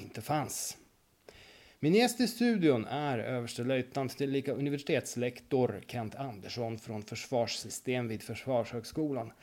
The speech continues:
Perspektiv som inte belyses i andra jubileumspoddar som ni råkar höra där ute utlovas.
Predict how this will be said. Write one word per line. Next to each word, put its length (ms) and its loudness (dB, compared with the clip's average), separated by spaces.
Perspektiv 520 2
som 260 -4
inte 340 0
belyses 500 -2
i 140 -2
andra 440 2
jubileumspoddar 960 6
som 160 0
ni 100 4
råkar 460 2
höra 320 6
där 180 0
ute 560 0
utlovas. 1300 -2